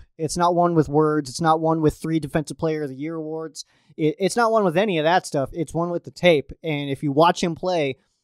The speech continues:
I mean, there's no plays off. It's insane how fast he can get around these guys, and he's stronger than everybody else on the field every time he's on the field. So I,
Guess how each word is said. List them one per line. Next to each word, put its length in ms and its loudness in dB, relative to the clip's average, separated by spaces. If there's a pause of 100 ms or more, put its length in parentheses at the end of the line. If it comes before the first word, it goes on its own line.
(140)
I 100 -2
mean, 120 -2
there's 180 -6
no 180 0
plays 320 0
off. 380 2 (480)
It's 580 -2 (220)
insane 720 0
how 160 -2
fast 320 2
he 60 -8
can 80 -6
get 100 0
around 300 -4
these 200 -4
guys, 500 -4
and 280 -2
he's 180 -4
stronger 460 4
than 100 -2
everybody 300 -4
else 160 -4
on 80 -10
the 40 -12
field 280 -8 (100)
every 220 -8
time 180 -4
he's 140 -4
on 160 -2
the 80 -10
field. 260 -12 (420)
So 380 4 (260)
I, 140 2